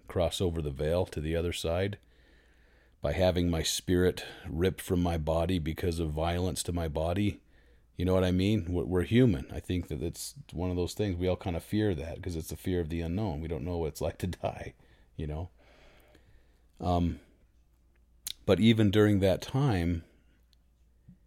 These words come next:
that, that evil, that evil has risen, that good has risen for those who are faithful. That those who are faithful, who are standing with Christ,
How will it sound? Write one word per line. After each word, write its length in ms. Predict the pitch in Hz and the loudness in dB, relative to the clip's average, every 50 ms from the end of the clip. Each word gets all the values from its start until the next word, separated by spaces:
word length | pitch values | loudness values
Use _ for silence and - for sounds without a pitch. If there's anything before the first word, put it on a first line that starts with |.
| _ _ _ _ _ _ _ _ _ | _ _ _ _ _ _ _ _ _
that, 140 | - 90 80 | -2 0 2
that 180 | 90 95 - - | 4 2 4 4
evil, 560 | 110 110 113 110 95 87 78 67 64 - - - 82 | 4 4 4 4 2 2 0 0 0 -2 -6 -6 -4
that 160 | 85 73 52 | -4 -2 0
evil 320 | 98 104 104 98 95 90 | 0 0 2 2 0 0
has 240 | 82 92 85 80 80 | 2 0 -2 -2 -2
risen, 480 | 78 87 95 104 101 92 87 76 71 76 | 0 2 2 2 2 0 -2 -2 -2 0
that 260 | 78 71 69 76 76 | 0 -2 -2 -4 -2
good 240 | - 98 104 98 78 | 2 2 2 4 2
has 240 | 76 87 82 78 | 0 -2 -2 -2
risen 600 | 78 80 87 90 92 87 - 82 73 64 60 - - - - _ _ _ _ _ _ - - | -2 0 0 0 0 0 0 -2 -4 -4 -6 -8 -10 -14 -20 _ _ _ _ _ _ -20 -20
for 280 | - - - 98 98 87 | -16 -4 0 0 2 2
those 380 | 80 90 90 90 90 82 76 | 4 4 4 4 2 0 -2
who 120 | - 95 87 | -2 -2 0
are 100 | 76 - | 0 -2
faithful. 680 | - - - 92 90 90 85 - - - - - - - - _ _ _ _ _ _ _ _ _ _ _ _ _ _ _ _ _ _ _ _ _ _ _ _ _ _ _ _ _ | -4 -2 0 2 2 2 2 -2 -6 -12 -12 -12 -12 -14 -20 _ _ _ _ _ _ _ _ _ _ _ _ _ _ _ _ _ _ _ _ _ _ _ _ _ _ _ _ _
That 220 | - 90 82 78 92 | -2 -2 0 2 2
those 220 | 98 95 90 - | 2 2 2 0
who 120 | 98 92 | 0 0
are 80 | 92 90 | 0 0
faithful, 600 | 85 - - 90 87 90 87 - - 98 104 104 | 0 0 0 2 2 2 2 0 0 0 0 2
who 220 | 78 101 95 90 | 2 0 0 0
are 500 | - 62 82 82 82 78 73 69 - - - - - _ _ _ _ _ _ _ _ _ _ _ _ _ _ _ _ _ - - | 0 0 0 0 0 0 0 -2 -4 -6 -12 -20 -20 _ _ _ _ _ _ _ _ _ _ _ _ _ _ _ _ _ -20 -16
standing 560 | - - - 98 92 98 98 92 92 90 90 | -8 -4 0 2 2 2 2 2 2 2 4
with 200 | 92 98 95 - | 2 2 0 0
Christ, 600 | - - 95 87 85 87 - 110 - - - - | -2 -2 0 2 2 2 2 0 -4 -8 -12 -16